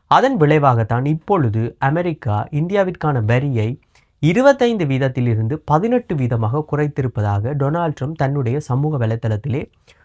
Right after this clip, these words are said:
உத்தியோகபூர்வமாக அறிவித்திருக்கின்றார். அதற்காக அவர் மூன்று கண்டிஷன்ஸை இந்தியா ஏற்றுக்கொண்டுள்ளதாகவும் அவர் தெரிவிச்சிருக்கிறார். இங்குதான் இப்பொழுது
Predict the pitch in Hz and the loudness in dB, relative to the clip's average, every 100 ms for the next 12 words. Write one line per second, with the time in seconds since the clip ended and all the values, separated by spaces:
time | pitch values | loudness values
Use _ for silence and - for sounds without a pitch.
0 | _ 147 156 214 208 156 123 113 101 104 | _ -2 -2 -4 -4 -4 -2 -2 0 0
1 | 135 117 110 120 120 117 - - _ - | 0 -2 -4 -4 -6 -6 -6 -10 _ -20
2 | _ - 180 240 - 247 254 254 262 170 | _ 0 2 2 4 4 4 2 0 0
3 | 156 240 254 254 - 165 190 190 180 175 | 0 0 -2 -2 0 0 0 -4 -4 -4
4 | 208 247 156 156 175 180 202 - 139 196 | -4 -4 -2 -2 -2 -4 -4 -2 0 0
5 | 214 208 143 120 110 110 104 104 156 143 | -2 -2 0 0 0 0 0 -2 -2 -2
6 | 143 - 123 117 110 139 123 107 - 160 | -4 -2 -2 -2 -2 -6 -4 -4 -4 -4
7 | 202 233 196 190 196 - 139 131 170 311 | -2 -2 -2 -2 -4 -2 -2 -2 -4 -6